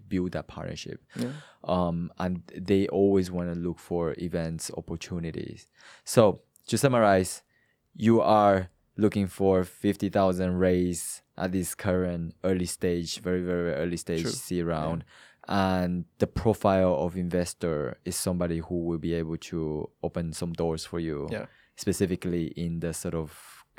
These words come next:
Speaker 1: um,
Speaker 2: Events.
Speaker 1: events,
Speaker 2: Yeah.
Speaker 1: well, or, or organizations that
Speaker 2: Yeah.
Speaker 1: throw events a lot, right?
Speaker 2: Mm-hmm.
Speaker 1: Um, and then you're looking for, um, to hire somebody, um, well, hire or, like,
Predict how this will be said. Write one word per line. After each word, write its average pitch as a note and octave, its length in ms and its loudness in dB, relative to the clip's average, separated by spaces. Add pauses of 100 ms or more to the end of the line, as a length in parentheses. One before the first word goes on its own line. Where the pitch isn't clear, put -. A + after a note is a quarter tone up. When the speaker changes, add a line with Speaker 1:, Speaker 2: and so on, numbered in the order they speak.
(120)
Speaker 1:
um, D2+ 440 -6
Speaker 2:
Events. - 520 -8
Speaker 1:
events, E2 580 -4
Speaker 2:
Yeah. - 100 -16
Speaker 1:
well, F#2+ 160 6
or, F2 340 2
or F#2+ 140 4
organizations F#2 600 0
that E2 140 -4
Speaker 2:
Yeah. - 80 -14
Speaker 1:
throw F#2 240 0
events D#2 340 -6
a C#2 40 -8
lot, G1+ 240 -6
right? G2 260 -2
Speaker 2:
Mm-hmm. - 600 -16
Speaker 1:
Um, F#2 500 4 (460)
and F#2+ 220 0
then G2+ 240 2
you're G2 120 6
looking G2 440 2
for, E2+ 560 -2 (100)
um, D#2+ 520 -4
to G2 140 -4
hire F2 360 -2
somebody, E2+ 640 -6 (500)
um, E2 640 -2 (320)
well, A2 180 8
hire A2 420 6
or, F2+ 160 2
like, F2 320 -4